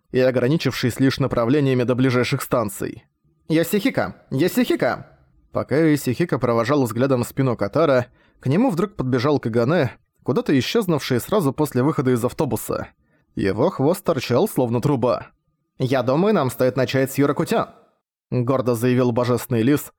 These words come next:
остановившийся ног Юсихико. Именно тогда лакей начал догадываться, что его ждет. «То есть ты уже выяснил, что...» «В Юракуте уйма мест, где продают японские сладости». «Что ты читал про этот город?»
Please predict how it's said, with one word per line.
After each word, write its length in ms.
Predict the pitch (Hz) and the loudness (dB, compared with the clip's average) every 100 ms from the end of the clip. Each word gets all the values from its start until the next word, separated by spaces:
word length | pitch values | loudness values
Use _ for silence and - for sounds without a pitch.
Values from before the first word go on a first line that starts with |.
| _ _ | _ _
остановившийся 760 | - 117 139 131 135 - 123 147 | -4 -2 0 2 0 0 -2 0
ног 200 | 127 - | -2 0
Юсихико. 680 | 127 - 139 117 - - - _ _ _ _ _ - | -2 0 -2 -2 -2 -6 -8 _ _ _ _ _ -4
Именно 280 | 180 180 | 0 2
тогда 280 | 170 151 185 | 0 0 2
лакей 280 | 117 110 120 | 2 0 0
начал 300 | 113 104 117 | 0 0 -2
догадываться, 580 | 107 107 117 170 202 - | 0 0 0 0 -2 -4
что 220 | - 120 | -2 0
его 240 | 185 120 | 2 0
ждет. 380 | 101 101 110 - - _ _ _ _ _ _ | -2 -2 -4 -6 -20 _ _ _ _ _ _
«То 120 | - 117 | -2 0
есть 220 | 120 120 | 0 0
ты 100 | 131 | 2
уже 240 | 131 120 | 2 2
выяснил, 540 | 139 214 123 - 113 110 | 2 2 0 0 -2 -2
что...» 400 | - 127 117 - - _ _ - | 0 0 0 -2 -12 _ _ -4
«В 120 | 135 | 0
Юракуте 460 | 143 156 165 147 147 | 0 0 0 0 2
уйма 260 | 165 135 | 2 2
мест, 300 | 117 120 190 | 2 0 0
где 200 | 135 135 | -2 -2
продают 380 | 143 120 117 185 | 0 0 0 2
японские 460 | 302 170 131 - 139 | 0 -2 -2 -2 0
сладости». 640 | 156 123 120 - 95 - - _ _ _ | 0 -2 -2 -2 -4 -6 -14 _ _ _
«Что 260 | - - 180 | -14 -4 -2
ты 120 | 208 | 0
читал 420 | 190 139 - 220 | -2 -2 0 0
про 160 | - 147 | 2 0
этот 220 | 147 147 | 0 0
город?» 500 | 127 139 - - - | 0 0 0 -8 -18